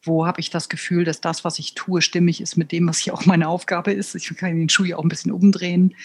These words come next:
Und wo wünsche ich mir, dass die sich weiterentwickelt? Oder wo merke ich auch, da sind Sachen, da habe ich echt einen, ich sag mal, einen kleinen Schmerzpunkt, den würde ich gerne klären.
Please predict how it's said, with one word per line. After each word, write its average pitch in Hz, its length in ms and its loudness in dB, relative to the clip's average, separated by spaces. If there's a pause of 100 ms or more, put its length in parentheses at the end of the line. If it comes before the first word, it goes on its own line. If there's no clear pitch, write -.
(320)
Und 175 240 6
wo 175 220 0
wünsche 185 280 6
ich 170 160 -2
mir, 190 300 8
dass - 180 -6
die 175 120 -6
sich 156 240 -8
weiterentwickelt? 156 920 -2
Oder 151 340 -4
wo 156 140 -6
merke 165 340 -2
ich - 120 -8
auch, 147 100 -8
da 156 140 -6
sind 151 200 0
Sachen, 165 380 2 (340)
da 180 100 -6
habe 160 120 0
ich - 140 -6
echt - 180 -8
einen, 160 280 2 (180)
ich 143 260 -8
sag 127 160 -12
mal, 147 60 0
einen 143 80 4
kleinen 147 240 0
Schmerzpunkt, 208 760 6 (420)
den 170 140 2
würde 165 160 -2
ich - 140 -10
gerne 156 260 -2
klären. 170 560 -2